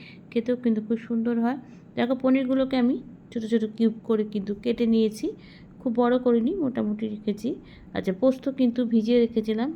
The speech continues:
ভালো করে ধুয়ে জল ছেঁকে নিয়েছি। আর লাগবে কাজু বাদাম। আচ্ছা, কড়াই বসিয়ে দিয়েছি। কড়াইতে আমি সাদা তেল দিয়েছি। সাদা তেলের সাথে একটু নিরামিষ রান্না তো, নিরামিষ রান্নাতে একটুখানি ঘি দিয়ে,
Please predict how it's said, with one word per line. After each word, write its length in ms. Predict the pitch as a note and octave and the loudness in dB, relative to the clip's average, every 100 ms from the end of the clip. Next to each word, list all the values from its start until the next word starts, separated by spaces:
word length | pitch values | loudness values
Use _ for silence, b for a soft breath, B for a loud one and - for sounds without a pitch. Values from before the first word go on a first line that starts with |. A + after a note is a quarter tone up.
| - | -6
ভালো 180 | G#3 F#3+ | -6 -4
করে 200 | G#3 G3+ | -2 -2
ধুয়ে 380 | G3 G#3+ A3+ D4+ | -2 0 0 0
জল 160 | G3 F#3 F#3 | -4 -6 -6
ছেঁকে 240 | G3 G#3+ | -8 -2
নিয়েছি। 380 | G#3 G#3 G#3 B3 D#4 B B B | 2 2 0 -6 -8 B B B
আর 120 | F3 F#3 | 0 2
লাগবে 480 | F#3 F3+ F3 D#4 G#4 - - - | 2 0 0 -2 -2 -12 -20 -8
কাজু 240 | F#3 F3 | -6 -4
বাদাম। 300 | D#3 C#3+ D3 D3 - - - - - - - - - - - - B B B - - - - - - | -4 -4 -6 -10 -14 -20 -20 -20 -20 -20 -20 -20 -20 -20 -20 -20 B B B -20 -20 -20 -20 -20 -8
আচ্ছা, 240 | G#3 - E3+ - - - | -8 -6 -8 -8 -14 0
কড়াই 280 | A#3 A#3+ | 2 4
বসিয়ে 400 | B3+ B3 A#3+ A#3+ | 4 2 2 0
দিয়েছি। 400 | G#3 G#3 G3 - G4 - B B - - | 0 0 0 -2 -8 -10 B B -20 0
কড়াইতে 420 | A3 A3 A3+ A#3+ | 2 4 2 2
আমি 160 | A3+ B3+ | 2 2
সাদা 360 | C#4 - A3+ A3+ | -2 -4 -2 0
তেল 240 | G#3+ F3 | 2 0
দিয়েছি। 260 | D#3+ D3+ D3+ D#3 | 0 -8 -10 -10
সাদা 200 | G3+ G#3 | -6 -4
তেলের 320 | A3+ B3+ B3+ B3 | -2 0 0 0
সাথে 200 | A3 A3 | -4 -4
একটু 160 | C4 C4+ A#3 B B - | -2 0 -2 B B 2
নিরামিষ 480 | A#3+ B3 C#4 D4 D4+ | 8 8 6 0 0
রান্না 220 | C#4+ F4 F#4 | 2 2 0
তো, 60 | |
নিরামিষ 420 | A#3+ A#3 B3+ B3+ B3+ | 2 2 2 2 0
রান্নাতে 360 | C4 A#3 A#3+ C4 | 2 2 2 -4
একটুখানি 360 | B3+ B3+ C4 A#3+ A#3+ | -6 -2 0 0 -2
ঘি 200 | B3 A#3 | -2 -2
দিয়ে, 320 | B3 A#3+ | 0 0